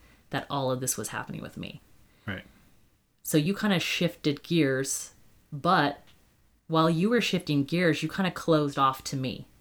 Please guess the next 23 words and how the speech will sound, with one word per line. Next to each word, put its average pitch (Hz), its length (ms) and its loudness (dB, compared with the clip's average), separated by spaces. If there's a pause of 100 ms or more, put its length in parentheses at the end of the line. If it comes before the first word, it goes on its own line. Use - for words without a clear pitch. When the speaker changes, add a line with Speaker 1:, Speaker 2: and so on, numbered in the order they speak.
(340)
Speaker 1:
So 196 400 0
it - 220 0
seemed. - 580 -4 (920)
And 139 520 -2 (720)
that 156 120 -4
kinda 233 220 -2
fucked - 360 -4
with 156 140 -4
my 120 120 -6
head 170 260 -8
a 120 60 -6
little 107 220 -8
bit. 98 220 -10 (960)
Speaker 2:
How 131 120 -6
so? 107 260 -2 (1040)
Speaker 1:
Like, 180 240 -2
I 170 120 -2
got 196 220 -2
really 165 200 4
nervous 143 540 -2
because 165 260 -4
I 160 120 2
thought 170 380 0